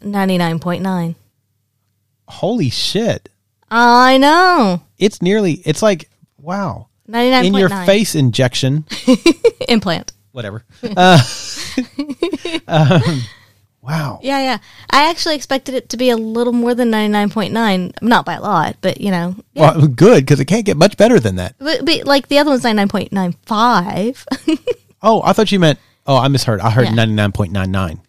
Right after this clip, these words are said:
Speaker 1: No, no, no, no.
Speaker 2: Oh,
Speaker 1: Ninety-nine.
Speaker 2: just
Speaker 1: It's ninety-nine point nine. Yeah.
Speaker 2: Oh, so I'm sorry, Mister Injection. Uh,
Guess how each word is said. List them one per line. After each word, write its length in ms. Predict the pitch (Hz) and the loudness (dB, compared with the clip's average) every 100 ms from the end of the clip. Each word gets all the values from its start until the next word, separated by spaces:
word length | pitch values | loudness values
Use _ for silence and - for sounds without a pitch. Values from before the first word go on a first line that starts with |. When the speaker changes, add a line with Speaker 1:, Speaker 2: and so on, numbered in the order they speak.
| _ _ 262 | _ _ 0
Speaker 1:
No, 80 | |
no, 140 | 269 254 | 2 4
no, 140 | 208 | 2
no. 80 | 180 | -2
Speaker 2:
Oh, 240 | 165 160 - | -6 -10 -12
Speaker 1:
Ninety-nine. 280 | 208 110 101 | -4 -2 0
Speaker 2:
just 180 | 135 - | -2 -4
Speaker 1:
It's 240 | 233 240 226 | -6 -6 0
ninety-nine 340 | 240 233 208 | 2 2 0
point 220 | 196 160 | -2 -6
nine. 240 | 139 - 165 _ _ _ _ | -8 -10 -16 _ _ _ _
Yeah. 180 | - 170 _ | -16 -16 _
Speaker 2:
Oh, 200 | 135 147 | 2 2
so 320 | 107 120 110 - - | 2 0 -2 -6 -14
I'm 120 | 113 | -6
sorry, 360 | 120 101 95 - | -2 -2 -2 -6
Mister 320 | 104 95 - | -10 -10 -8
Injection. 560 | 87 87 85 - 87 80 _ _ 135 | -6 -6 -8 -8 -10 -10 _ _ -8
Uh, 280 | 90 87 | -6 -6